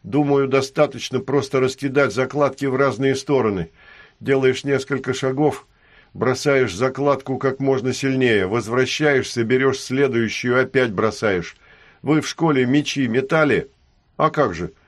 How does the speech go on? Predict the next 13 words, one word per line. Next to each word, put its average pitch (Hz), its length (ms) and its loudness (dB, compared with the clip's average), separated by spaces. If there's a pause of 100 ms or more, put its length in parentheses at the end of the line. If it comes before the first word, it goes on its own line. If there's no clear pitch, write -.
(300)
Я 135 220 2
подбила 147 540 2
глаз 135 320 2
учительницы 139 720 -2
физкультуры», 123 800 -2 (320)
похвасталась 107 680 -2
Яра. 101 320 2 (480)
«Ого!» 123 560 2 (640)
Она 131 300 0
хотя 135 340 0
бы 123 120 -2
стояла 131 480 2
далеко? 131 580 0